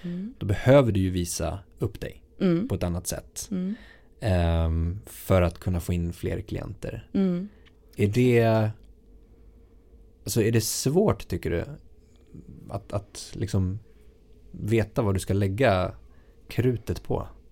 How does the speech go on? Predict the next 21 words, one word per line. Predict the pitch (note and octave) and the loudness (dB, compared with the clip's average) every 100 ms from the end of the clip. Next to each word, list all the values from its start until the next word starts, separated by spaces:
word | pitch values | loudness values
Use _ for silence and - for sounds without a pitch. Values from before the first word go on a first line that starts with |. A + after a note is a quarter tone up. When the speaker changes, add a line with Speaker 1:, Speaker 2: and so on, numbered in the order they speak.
| _ - - - - - - | _ -20 -14 -14 -14 -10 -4
Speaker 1:
I | B3 | 0
P | - C4+ A#3 | 4 6 8
R-sammanhang | G#3 G#3 A3+ G#3 G#3+ C4 C#4 C4+ B3+ | 6 6 4 4 4 4 6 6 6
så | - | 4
är | F3+ E3+ | 4 4
det | |
ju | E3+ | 2
ganska | F3 F3 - G2 C3 F3 - - - - - - | -2 -4 -4 -6 -6 -8 -18 -20 -20 -20 -20 -6
obvious, | G#3 G#3 E3+ - - - - | -2 -2 0 -2 0 -2 -2
alltså, | - F3 F3 | -2 -2 -2
så | |
här, | E3 | -2
för | - | 0
att | F3+ - | -2 0
då, | F#3 F3+ F3+ - - - - | 2 2 2 -4 -16 -16 -2
då | G3 | 2
behöver | F3+ F#3+ G3+ G#3+ G3 E3+ D#3 E3 E3+ - - | 4 4 4 4 4 2 0 0 -4 -10 -12
folk | - E3+ E3 - | -4 -2 -2 -2
veta | F3 E3+ D#3 - F#3 D#3 | 0 -2 -4 -2 0 0
att, | D#3+ - - - | -2 -8 -16 -8
okej, | - F3+ D3 A2+ | -6 -2 -2 -4